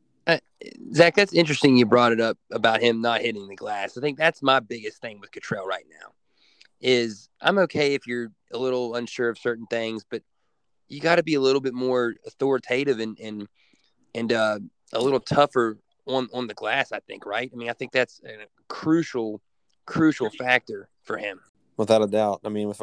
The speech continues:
Speaker 2: if our rebounding as a team is gonna improve, he's gonna have to be a central cog in that. And one other guy I kinda wanna mention too, Malik Curry kinda had a mini coming out party. He was getting to the basket,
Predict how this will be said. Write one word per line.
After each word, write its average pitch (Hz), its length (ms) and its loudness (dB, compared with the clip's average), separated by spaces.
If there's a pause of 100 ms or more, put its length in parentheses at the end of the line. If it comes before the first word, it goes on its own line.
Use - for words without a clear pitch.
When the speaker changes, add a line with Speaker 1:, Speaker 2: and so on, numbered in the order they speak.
Speaker 2:
if 110 180 -2
our 113 320 4 (460)
rebounding 117 420 0
as 98 80 -12
a 92 60 -20
team 117 240 -8
is 107 80 -10
gonna 107 200 -6
improve, 107 560 -4
he's 107 240 -6
gonna 107 200 -2
have 107 140 -2
to 104 100 -12
be 104 200 0
a 101 80 0
central 98 800 -6 (240)
cog 107 340 4
in 98 140 -12
that. 98 300 -10 (720)
And 104 340 -6
one 139 180 2
other 117 140 2
guy 107 220 0
I 104 60 -2
kinda 113 200 -2
wanna 107 160 -2
mention 104 320 -8
too, 110 420 -2 (800)
Malik 113 400 2
Curry 107 480 4 (640)
kinda 127 260 -2
had 117 140 0
a 113 40 0
mini 117 280 -4
coming 110 300 -4
out 110 180 -2
party. 104 260 0
He 110 160 -10
was 113 340 -6 (440)
getting 127 160 2
to 123 60 -4
the 113 80 -2
basket, 117 580 0